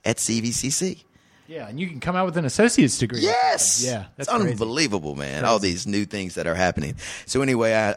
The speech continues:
Speaker 1: I sat down and, 'cause I live, my oldest daughter is a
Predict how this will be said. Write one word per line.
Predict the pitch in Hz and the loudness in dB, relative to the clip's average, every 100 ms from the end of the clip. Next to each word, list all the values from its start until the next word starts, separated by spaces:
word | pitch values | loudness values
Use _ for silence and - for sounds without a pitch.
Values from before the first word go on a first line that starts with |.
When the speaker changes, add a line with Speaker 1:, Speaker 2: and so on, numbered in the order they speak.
| 87 | -2
Speaker 1:
I | |
sat | 90 - 120 98 | -4 -2 0 2
down | 107 107 | 4 4
and, | 98 80 - | 2 -2 -8
'cause | 87 | -4
I | |
live, | 92 113 104 | 2 2 2
my | 113 107 95 - - - | 2 4 2 -6 -6 -2
oldest | 110 95 | 0 0
daughter | 104 98 87 | 0 2 0
is | 78 | -2
a | 80 | -6